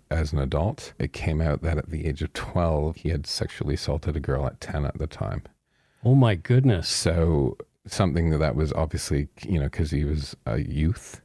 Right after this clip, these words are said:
Speaker 1: it was kept under wraps, but it all came out in the court case. And I think when I told her that, I think she's like, "Oh my God, that's so weird."
Speaker 2: So that was, that would be around the time that she knew him,
Speaker 1: Yeah,
Speaker 2: obviously.
Speaker 1: a couple years
Speaker 2: Wow.
Speaker 1: later, probably.
Speaker 2: Wow.
Speaker 1: Yeah. Yeah.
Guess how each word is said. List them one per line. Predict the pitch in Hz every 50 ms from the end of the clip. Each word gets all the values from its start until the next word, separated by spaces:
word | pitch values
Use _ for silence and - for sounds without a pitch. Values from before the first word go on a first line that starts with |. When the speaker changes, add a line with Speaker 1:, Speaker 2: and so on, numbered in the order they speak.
| _ _
Speaker 1:
it | - - 64
was | 78 -
kept | - - - 80 - -
under | 80 73 71 73
wraps, | 71 69 90 - - - - -
but | - 76
it | 76
all | 69 67 67
came | - - - 73 71
out | - -
in | -
the | - 65
court | - - - - - -
case. | - - 71 71 - -
And | - 67 - -
I | - 85
think | - - - -
when | - 73
I | 65 64
told | - - - 69
her | - -
that, | - - - - -
I | -
think | - - - -
she's | - - - -
like, | - - - -
"Oh | 62
my | 53 50
God, | - - - 69 69 73 73
that's | - - - -
so | - - 73
weird." | 76 78 71 73 76 -
Speaker 2:
So | - - 127
that | 110 117 113 110
was, | 113 110 110
that | 135 123 113 117 113
would | 117 117 113
be | 107 117 113
around | 104 95 101 101 101 104 107 107
the | 101 104
time | - - 110 110 110 104
that | 98 92 92 -
she | - 107
knew | 95 98 123 135
him, | 101 76 80 85 92
Speaker 1:
Yeah, | 110 110 113 104
Speaker 2:
obviously. | 95 95 - 87 76
Speaker 1:
a | 71 73 80
couple | - - 104 - - 87 80
years | 78 82 85 85
Speaker 2:
Wow. | 87 85
Speaker 1:
later, | 73 80 80 80 80
probably. | - - 82 80 80 78 80 78
Speaker 2:
Wow. | 76 73 73 76 76
Speaker 1:
Yeah. | 82 80 76 76 69 - - - - - _ _ - -
Yeah. | - 71 71 73 78 73